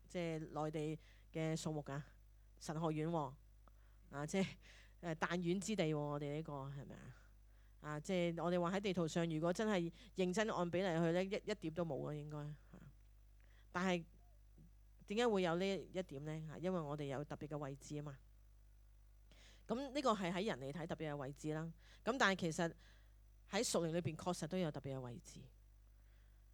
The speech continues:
啊，大家知唔知我哋叫中國基督教播道會啊？我哋唔係叫香港基督教播道會㗎喎。點解會咁樣嘅呢？其實，嚇，因為呢，其實，呃，當年即係宣教士其實本身都係一個，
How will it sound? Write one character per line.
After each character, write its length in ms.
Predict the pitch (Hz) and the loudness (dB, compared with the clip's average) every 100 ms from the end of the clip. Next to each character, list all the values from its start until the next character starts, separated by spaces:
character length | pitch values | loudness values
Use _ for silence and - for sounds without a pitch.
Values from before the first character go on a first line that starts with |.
| - - - - | -20 -20 -20 -20
啊， 160 | - 147 - 110 | -12 -12 -12 -10
大 140 | 147 185 | 0 4
家 100 | 233 | 4
知 120 | 247 | 2
唔 60 | 196 | 4
知 60 | |
我 100 | 214 | 6
哋 80 | 196 | 6
叫 140 | 175 180 | 4 2
中 320 | - 226 233 | 4 2 2
國 120 | 202 | 0
基 100 | 175 | 2
督 80 | 202 | 2
教 160 | 185 160 | 4 4
播 160 | 160 | 4
道 120 | 160 151 | 4 4
會 180 | 147 165 | 2 0
啊？ 120 | 156 - - - - - - - - - | -2 -10 -20 -20 -20 -20 -20 -20 -16 2
我 100 | 202 | 6
哋 100 | 196 | 6
唔 60 | |
係 100 | 165 | 6
叫 140 | 175 190 | 6 6
香 260 | 233 240 | 6 4
港 160 | 220 180 | 4 2
基 80 | 208 | 4
督 80 | 202 | 4
教 140 | 160 | 2
播 140 | 156 156 | 2 2
道 100 | 147 | 4
會 140 | 151 | 4
㗎 40 | |
喎。 300 | 165 151 92 147 - - - - - - | 4 4 2 -4 -16 -20 -20 -20 -20 -10
點 140 | - 196 | -2 4
解 200 | 175 190 | 6 6
會 120 | 175 | 4
咁 80 | 156 | 4
樣 140 | 170 170 | 4 4
嘅 120 | 160 | 2
呢？ 160 | 165 175 | 0 0
其 120 | - | -4
實， 140 | - - 180 - - - - - | -8 -10 -16 -20 -20 -20 -20 -4
嚇， 100 | 160 | 0
因 160 | 190 247 | 4 6
為 120 | 202 | 6
呢， 200 | 226 165 | 4 2
其 100 | 175 | 0
實， 60 | 160 - | -4 -8
呃， 140 | 139 160 | -6 -2
當 260 | 220 233 | 2 4
年 220 | 220 131 151 | 4 -2 0
即 100 | 190 | 0
係 60 | |
宣 220 | 180 214 | 2 2
教 180 | 196 165 | 2 2
士 100 | 165 | 2
其 240 | 160 160 143 | 0 0 0
實 120 | 156 | -2
本 180 | 170 175 | 0 0
身 140 | 208 | 2
都 60 | 202 | 4
係 120 | 196 | 2
一 20 | |
個， 260 | 180 160 | 2 0